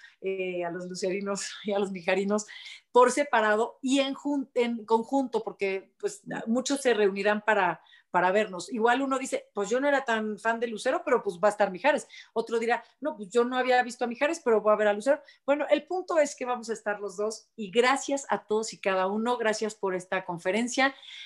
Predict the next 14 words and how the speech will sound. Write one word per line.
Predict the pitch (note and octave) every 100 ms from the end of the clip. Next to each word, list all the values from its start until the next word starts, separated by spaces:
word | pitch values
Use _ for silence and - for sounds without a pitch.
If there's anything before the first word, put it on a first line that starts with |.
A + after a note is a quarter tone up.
| -
Gracias | G#3 A3+ A#3 A#3 -
por, | G#3+ G3+ F#3+ F#3+ F#3 -
por | G3
estar | F#3+ - A#3+ A#3+
pendientes. | B3 A3 A3 A3 B3 - -
Será | - G3+ G3+
el | G#3
veintidós | G#3 G3+ A3+ B3
de | C4+
mayo | A3+ F#3+ F#3
a |
las | F3+ F3+ -
veinte | E3 A3+ B3 B3 G#3
treinta, | G#3 A3+ A#3 A#3+